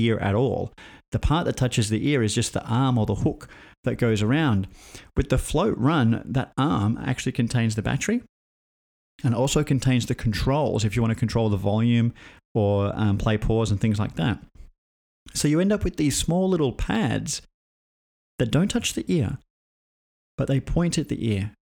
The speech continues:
and they sort of blast the music into there, so hopefully you'll still hear it. They weigh thirty-three grams, so we're talking about a very light pair of headphones, and they're linked with a wire between the two. So,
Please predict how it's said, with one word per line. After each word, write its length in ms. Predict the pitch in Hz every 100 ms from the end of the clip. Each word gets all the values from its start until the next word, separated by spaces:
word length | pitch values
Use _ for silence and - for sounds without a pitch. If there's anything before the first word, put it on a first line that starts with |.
| _
and 160 | 123 123
they 300 | 123 120 120
sort 180 | - 123
of 80 |
blast 380 | 95 110 127 123
the 80 | 110
music 420 | 107 120 107 98 -
into 300 | 131 127 107
there, 140 | 104
so 140 | 101 101
hopefully 380 | 117 127 127
you'll 100 | 107
still 320 | 98 - 113 98
hear 360 | - 247 226
it. 120 | - - _ - - - -
They 120 | 139
weigh 220 | 165 233
thirty-three 680 | - - 127 131 123 123 113
grams, 540 | 95 104 110 95 -
so 80 | 120
we're 60 | 117
talking 340 | 151 165 175
about 180 | 143 -
a 80 | 110
very 300 | 104 117 110
light 360 | 101 104 117
pair 200 | - 131
of 80 | 120
headphones, 560 | 135 123 135 156 170 - - - -
and 180 | 123 127
they're 160 | 127
linked 400 | 117 131 151 -
with 140 | 139 127
a 60 |
wire 560 | 107 107 110 110 107 107
between 500 | - 110 - 110 110
the 80 | 107
two. 320 | - 95 92
So, 320 | - 117 110